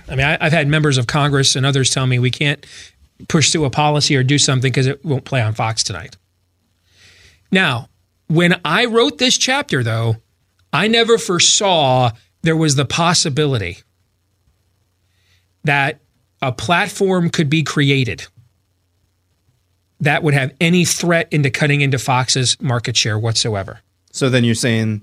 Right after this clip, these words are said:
Speaker 2: that the priority needs to be appearing on Blaze?
Speaker 1: Yeah, well,
Speaker 2: Or
Speaker 1: depend-, and, and, you know, it depends on what we do with it.
Speaker 2: Yeah.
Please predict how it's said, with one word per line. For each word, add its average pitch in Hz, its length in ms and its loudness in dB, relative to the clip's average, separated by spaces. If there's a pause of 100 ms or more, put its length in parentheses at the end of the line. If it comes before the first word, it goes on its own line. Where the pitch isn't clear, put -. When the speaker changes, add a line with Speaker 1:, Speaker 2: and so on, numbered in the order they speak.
Speaker 2:
that 117 160 -2
the 123 60 -4
priority 110 600 -2
needs 104 240 -4
to 117 60 -8
be 110 260 -4
appearing 107 380 -4
on 101 140 -4
Blaze? 95 540 -6 (220)
Speaker 1:
Yeah, 170 320 -2
well, 202 480 2 (160)
Speaker 2:
Or 139 240 0
Speaker 1:
depend-, - 260 -2 (300)
and, 190 320 0
and, 175 280 2 (240)
you 156 140 -2
know, 156 300 0 (1800)
it 170 100 2
depends 165 360 0
on 170 100 2
what 190 160 2
we 196 100 4
do 196 100 4
with 143 140 -2
it. - 220 -12 (460)
Speaker 2:
Yeah. 110 240 0